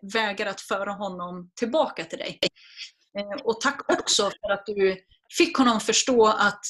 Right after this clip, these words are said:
det inte bara handlar om relationen mellan dig och honom,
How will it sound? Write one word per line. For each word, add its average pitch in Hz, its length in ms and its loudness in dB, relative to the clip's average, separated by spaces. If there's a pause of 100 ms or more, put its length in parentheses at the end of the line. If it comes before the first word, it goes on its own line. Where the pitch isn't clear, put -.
det 226 120 4
inte 240 180 4
bara 220 160 2
handlar 208 360 2
om 202 180 4
relationen 214 680 2
mellan 185 500 -2
dig 254 460 2
och 208 100 -4
honom, 208 480 0